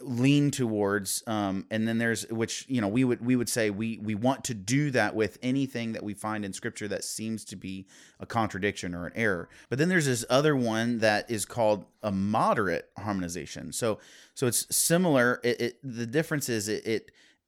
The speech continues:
the problems are taken seriously, like, even more seriously, and an effort is made to solve them or relieve the difficulties of, of the supposed problem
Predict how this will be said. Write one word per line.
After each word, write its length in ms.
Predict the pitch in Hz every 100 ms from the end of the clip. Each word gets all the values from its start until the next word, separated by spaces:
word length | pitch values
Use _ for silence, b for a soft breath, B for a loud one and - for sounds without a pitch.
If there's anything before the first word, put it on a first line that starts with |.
| _ 127
the 120 | 120
problems 760 | - 135 135 160 135 120 117
are 140 | - 104
taken 380 | - 139 120 98
seriously, 1000 | - - 151 165 139 101 - 98 95 92
like, 220 | 95 -
even 280 | 131 120 113
more 240 | 123 151
seriously, 600 | 143 113 101 - 101 98 B B B
and 120 | 120
an 100 | 123
effort 440 | 135 185 202 160 -
is 220 | 131 110
made 400 | 113 135 147 127
to 140 | 120
solve 500 | 107 - 143 170 156
them 320 | 101 101 104 107
or 140 | 110
relieve 600 | 98 98 104 120 147 147
the 80 | 117
difficulties 800 | 90 110 - 127 143 143 156 143
of, 200 | 107 101 98
of 220 | 107 98
the 80 | 104
supposed 480 | - - 107 104 101
problem 340 | 101 123